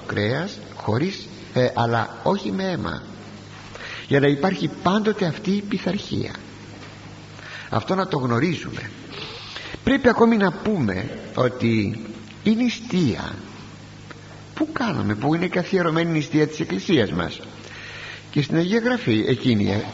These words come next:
η πηγή της, ε, η εντολή της νηστείας στην Αγία Γραφή, δεν αντίκειται εις το "έδωκα ημίν τα πάντα", δεν αντίκειται,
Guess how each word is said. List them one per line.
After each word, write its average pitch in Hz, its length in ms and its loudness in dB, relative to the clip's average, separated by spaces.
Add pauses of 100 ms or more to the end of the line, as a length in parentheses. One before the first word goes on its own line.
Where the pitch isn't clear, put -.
(300)
η - 60 2
πηγή 113 340 2
της, 101 300 -4
ε, - 60 0
η 98 200 4
εντολή 123 340 4
της 104 240 -2
νηστείας 107 460 2
στην 101 120 -2
Αγία 151 200 4
Γραφή, 190 400 2 (720)
δεν 262 380 6
αντίκειται 175 1120 6 (100)
εις - 300 4
το 120 460 6 (760)
"έδωκα 143 720 6
ημίν 123 580 4 (300)
τα 127 100 2
πάντα", 101 600 -2 (1500)
δεν 220 220 4
αντίκειται, 147 840 2